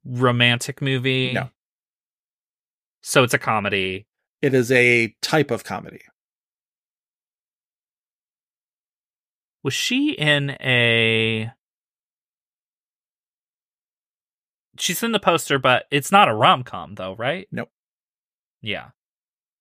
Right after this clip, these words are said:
Speaker 1: Uh,
Speaker 2: But it's a,
Speaker 1: I think
Speaker 2: like,
Speaker 1: she only had,
Speaker 2: it's
Speaker 1: like,
Speaker 2: a, like,
Speaker 1: one.
Speaker 2: blank slash comedy. Like, it's a, you know, comedy with another genre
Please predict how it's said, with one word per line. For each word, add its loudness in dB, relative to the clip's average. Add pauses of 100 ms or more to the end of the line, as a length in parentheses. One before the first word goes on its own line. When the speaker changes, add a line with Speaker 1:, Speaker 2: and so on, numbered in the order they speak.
(100)
Speaker 1:
Uh, -6
Speaker 2:
But 4
it's 0
a, 6
Speaker 1:
I 8
think 4
Speaker 2:
like, 6
Speaker 1:
she -10
only -10
had, -6
Speaker 2:
it's 0
Speaker 1:
like, 6
Speaker 2:
a, 2
like, 6
Speaker 1:
one. -20
Speaker 2:
blank 2
slash 2
comedy. -8
Like, -4
it's -4
a, 2
you -6
know, 2
comedy 2 (300)
with 4
another 4
genre 0